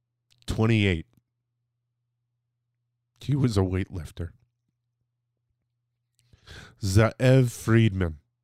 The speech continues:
twenty-eight. He was a weightlifter. Josef Gutfreund, forty,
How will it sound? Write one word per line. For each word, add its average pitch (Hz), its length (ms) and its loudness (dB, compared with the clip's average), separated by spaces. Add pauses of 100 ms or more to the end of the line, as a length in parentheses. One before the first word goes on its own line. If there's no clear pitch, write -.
(1400)
twenty-eight. 110 600 0 (1600)
He 101 80 -2
was 104 220 2
a 110 40 4
weightlifter. 95 720 -4 (3250)
Josef 135 880 2 (440)
Gutfreund, 104 800 -2 (1300)
forty, 98 640 0